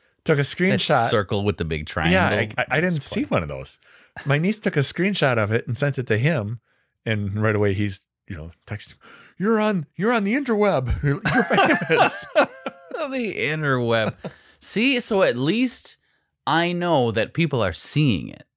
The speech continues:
Speaker 1: Oh, yeah.
Speaker 2: Because
Speaker 1: Yeah,
Speaker 2: I don't
Speaker 1: she's a
Speaker 2: know if you ever saw it. I don't know if your wife ever saw it. I
Speaker 1: <laughs>
Speaker 2: tagged
Speaker 1: She
Speaker 2: you
Speaker 1: didn't.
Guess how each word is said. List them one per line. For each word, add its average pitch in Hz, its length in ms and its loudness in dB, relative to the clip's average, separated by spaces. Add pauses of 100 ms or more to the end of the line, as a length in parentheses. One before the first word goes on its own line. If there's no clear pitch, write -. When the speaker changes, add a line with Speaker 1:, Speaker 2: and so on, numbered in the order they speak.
(400)
Speaker 1:
Oh, 151 120 2
yeah. 220 220 -2 (200)
Speaker 2:
Because 165 520 -2 (220)
Speaker 1:
Yeah, 151 120 4
Speaker 2:
I - 20 4
don't 202 80 4
Speaker 1:
she's 143 160 2
a - 20 4
Speaker 2:
know 262 140 4
if 113 160 -4
you 320 180 2
ever 95 220 -4
saw 76 340 0
it. 120 120 -8 (440)
I 277 60 0
don't 302 80 0
know 254 140 4
if 214 100 -6
your 127 100 -4
wife 208 300 2
ever 90 220 -2
saw 78 260 -2
it. - 60 -2
I 143 100 4
Speaker 1:
<laughs> - 120 -4
Speaker 2:
tagged 277 180 4
Speaker 1:
She 214 80 2
Speaker 2:
you 185 60 2
Speaker 1:
didn't. 160 120 2